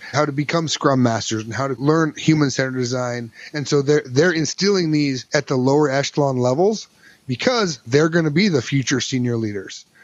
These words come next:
And so if you only spoke to the senior leaders, well, they may retire in five, ten years. So you kinda have to go that both angle and get the support of the top level. Say, "Hey, we, we like this idea and we want to help change and do some of these things differently."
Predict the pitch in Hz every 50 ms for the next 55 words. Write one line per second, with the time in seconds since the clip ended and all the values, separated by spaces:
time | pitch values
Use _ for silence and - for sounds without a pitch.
0 | - - - _ _ 120 110 - 131 123 120 - 131 123 - - 160 160 160 147
1 | 139 160 165 185 190 165 139 - - 185 170 - - 139 123 - - 185 170 156
2 | 151 196 208 165 147 - - 135 139 139 147 170 175 170 165 160 156 147 135 -
3 | 160 170 180 170 151 135 123 113 113 - - 123 117 117 113 110 98 - 127 120
4 | 120 117 117 113 113 110 113 - - - _ _ - - - - - - - _
5 | _ _ - 135 131 131 135 135 139 - - 165 170 160 160 156 139 147 139 147
6 | 151 143 139 139 139 135 123 120 143 147 151 143 - 151 165 175 160 143 127 123
7 | 123 123 120 117 113 123 139 165 170 - - 156 143 135 131 - - - 123 -
8 | - - 196 185 180 - - - 151 143 131 127 127 - - 151 151 156 135 143
9 | 139 139 139 151 190 226 233 - _ _ - - - - _ _ - 151 143 135
10 | 143 156 160 151 147 - 139 156 165 151 - 147 156 156 156 151 147 156 151 -
11 | 165 143 - 165 156 139 131 151 160 165 160 151 143 139 135 135 135 135 139 139
12 | - 135 120 131 135 - - - - 131 127 131 139 139 123 123 120 120 117 107
13 | 135 143 139 - 147 135 131 131 135 131 117 - 135 131 127 117 107 - 135 123
14 | - 143 139 143 151 160 175 170